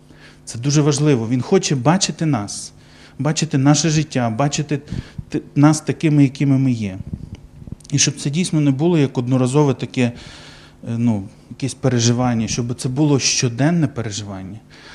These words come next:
Але щоб торкатися його одягу, щоб, знаєте, бути з ним в цьому силі, в цьому дусі, потрібно з ним перебувати в контакті.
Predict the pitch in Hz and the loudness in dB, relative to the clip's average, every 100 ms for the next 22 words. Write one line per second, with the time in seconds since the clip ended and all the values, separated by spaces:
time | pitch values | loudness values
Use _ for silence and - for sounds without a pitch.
0 | - 123 123 - 147 147 151 143 175 180 | -6 -4 -2 0 0 0 0 0 -2 -2
1 | 156 147 143 120 131 165 139 135 131 - | -2 0 0 0 0 0 2 2 0 0
2 | 135 123 120 127 135 131 120 117 160 - | 0 0 0 4 2 2 -2 0 0 2
3 | 135 110 139 135 120 - - - - - | 0 4 4 4 0 -10 -20 -20 -18 -2
4 | 139 139 135 147 131 123 - 127 127 135 | 2 4 2 0 0 0 0 0 0 0
5 | 165 123 127 120 139 139 113 120 123 123 | -2 -4 -6 -4 0 0 0 0 0 -2
6 | 120 120 120 110 104 101 120 - 123 120 | -4 -2 -2 -2 -4 -6 -12 -6 -4 -2
7 | 165 170 - - | -2 -4 -6 -16